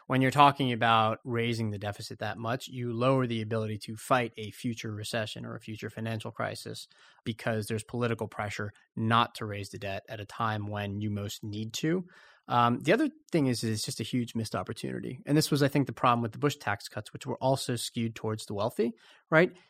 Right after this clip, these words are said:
The problem, I think, with the Bush tax cuts wasn't that it raised the budget deficit by so much, um, and it wasn't that it raised the national debt by so much, but that it was a missed opportunity to address underlying structural issues like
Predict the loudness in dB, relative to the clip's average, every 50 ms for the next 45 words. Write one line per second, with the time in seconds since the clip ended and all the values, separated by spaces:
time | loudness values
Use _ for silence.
0 | _ _ -6 -4 4 6 10 12 12 12 12 10 8 6 6 4 4 2 0 0
1 | 0 0 0 2 4 4 4 4 4 0 -4 -4 0 6 8 10 10 10 8 6
2 | 6 4 4 4 2 2 2 0 -2 -2 -2 -2 -2 0 0 0 0 0 0 -2
3 | -4 -4 -4 -6 -6 -6 -6 -6 -4 -4 -6 -6 -6 -8 -10 -10 _ _ _ _
4 | _ -2 0 2 2 2 2 2 4 6 8 8 8 8 6 4 2 2 2 2
5 | 2 2 2 0 -2 -4 -4 -4 -4 -4 -4 -4 -6 0 4 4 4 4 4 0
6 | -4 -2 -4 -6 -6 -4 -4 -6 -6 -8 -10 -14 _ -20 -20 _ _ _ _ _
7 | 8 8 8 10 8 6 6 4 2 _ _ _ 2 4 6 6 8 8 6 8
8 | 8 8 6 6 4 2 2 2 2 -2 -6 -6 -4 -4 -4 -4 -4 -4 -6 -6
9 | -8 _ _ _ _ _ -2 2 4 4 4 4 6 6 8 8 8 6 4 0
10 | -4 _ _ _ _ 4 6 8 8 8 8 6 6 4 2 0 2 4 4 4
11 | 4 0 -4 -2 -2 -2 -4 -4 -4 -6 -4 0 2 2 2 2 2 -2